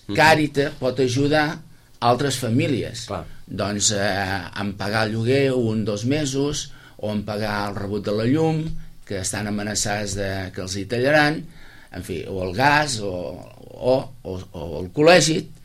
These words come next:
Speaker 2: el que sigui, no? El que es creu, doncs, que també venen a través dels serveis socials.
Speaker 1: D'acord. És a dir,
Speaker 2: Aquestes
Speaker 1: est-,
Speaker 2: peticions.
Speaker 1: estem, estem en una època que s'ha,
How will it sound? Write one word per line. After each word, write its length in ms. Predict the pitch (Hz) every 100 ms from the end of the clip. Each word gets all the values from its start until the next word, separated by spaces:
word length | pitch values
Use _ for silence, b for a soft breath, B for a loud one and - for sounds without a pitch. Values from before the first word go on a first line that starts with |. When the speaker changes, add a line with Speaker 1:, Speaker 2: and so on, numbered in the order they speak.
| b b b b -
Speaker 2:
el 80 | 104
que 100 | 107
sigui, 300 | - 87 76
no? 240 | 80 131 -
El 80 | 95
que 100 | 101
es 140 | 95
creu, 300 | - 113 117 113
doncs, 720 | 85 87 - - - - - - 117
que 100 | 98
també 280 | - 82 87
venen 300 | 92 95 104
a 100 | 117
través 300 | 92 80 87
dels 160 | 98 98
serveis 320 | 78 76 69
socials. 640 | 71 - 55 50 - - - -
Speaker 1:
D'acord. 440 | - 85 - - - -
És 120 | 92
a 40 |
dir, 140 | 107 127
Speaker 2:
Aquestes 100 | 120
Speaker 1:
est-, 80 | 78
Speaker 2:
peticions. 580 | 76 - 64 65 - B -
Speaker 1:
estem, 320 | - 127 123 117
estem 260 | 113 131
en 80 | 131
una 160 | 117 123
època 240 | 135 143
que 80 | 131
s'ha, 300 | - 107 87